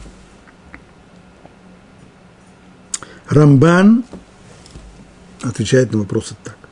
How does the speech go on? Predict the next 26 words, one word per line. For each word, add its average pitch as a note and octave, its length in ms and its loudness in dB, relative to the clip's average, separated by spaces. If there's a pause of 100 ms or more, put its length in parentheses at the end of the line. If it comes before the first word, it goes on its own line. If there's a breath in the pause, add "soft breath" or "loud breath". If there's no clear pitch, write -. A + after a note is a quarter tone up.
(120)
На E3+ 120 4
первый G#3 280 2
взгляд, A#2+ 380 -4 (340)
у D3+ 40 -6
нас G#3+ 220 -6
речь F3+ 180 -4
идёт D3+ 240 -4
здесь C#3+ 160 -4
про D#3 240 -4
хуким. B2+ 420 -10
Что E3+ 120 -4
такое E3+ 260 -2
хуким? - 380 -14 (920 loud breath)
Хуким — C4 380 4
это E3 160 2
приказы D3 460 0
царя, C3+ 500 -2 (1200 loud breath)
которые F#3 320 2
мы F3+ 80 4
не F3 80 4
можем D#3 280 2
логически C3+ 460 -2
объяснить. - 680 -12 (260)
Так - 340 -6 (120)
комментирует G2 560 -8
Раши. F#3 460 -2